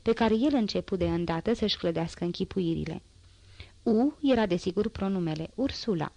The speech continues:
se gândi el, ce nume fermecător. Sărută Batista, o mirosi,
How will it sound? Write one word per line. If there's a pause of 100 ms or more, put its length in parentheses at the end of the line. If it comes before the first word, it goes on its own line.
se
gândi
el, (100)
ce
nume
fermecător. (560)
Sărută
Batista,
o
mirosi,